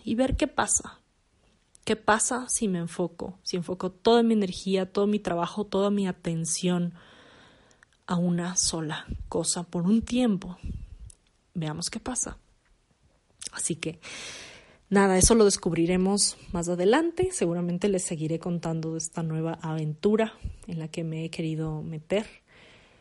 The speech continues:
Pero quería decirles un poco eso. Antes, el, el episodio que grabé antes era, como ya dije, yo, yo, yo, pero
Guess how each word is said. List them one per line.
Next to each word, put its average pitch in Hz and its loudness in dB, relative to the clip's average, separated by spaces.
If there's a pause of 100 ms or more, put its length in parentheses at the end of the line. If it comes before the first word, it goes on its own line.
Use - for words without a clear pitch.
(300)
Pero 185 4
quería 208 4
decirles 247 2
un 220 0
poco 220 0
eso. 180 0
Antes, 214 2 (500)
el, - -2
el 208 2
episodio 208 2
que 196 0
grabé 175 2
antes 190 0
era, 175 -2 (380)
como 170 0
ya 180 2
dije, 185 2
yo, 180 4
yo, 190 6
yo, 208 2
pero 175 0